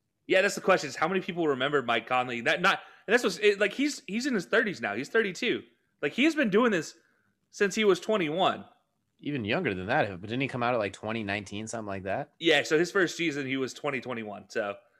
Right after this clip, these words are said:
Speaker 2: Oh, okay, so he did go a couple years at Ohio State then, okay.
Speaker 1: Yeah, yeah, I think he did a two-year stint at Ohio State 'cause, yeah, that was a, but look, yeah, he's absolutely a fantastic point guard, and, and he's always been really good,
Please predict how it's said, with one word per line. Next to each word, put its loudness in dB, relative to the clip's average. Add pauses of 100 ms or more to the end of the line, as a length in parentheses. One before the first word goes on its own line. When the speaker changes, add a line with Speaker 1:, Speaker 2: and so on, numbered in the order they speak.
(140)
Speaker 2:
Oh, 6
okay, 0
so -2
he 0
did -2
go 0
a -4
couple -6
years -10
at -10
Ohio -8
State -14
then, -12
okay. -14
Speaker 1:
Yeah, 4
yeah, 2
I 2
think -4
he -4
did -2
a -6
two-year -4
stint -8
at -8
Ohio -2
State -4
'cause, -12 (180)
yeah, -6
that 0
was -2
a, 0 (600)
but -4
look, 4
yeah, 2
he's 0
absolutely 2
a -8
fantastic 0
point -4
guard, -2
and, -4
and -2
he's -6
always 2
been -6
really 0
good, 2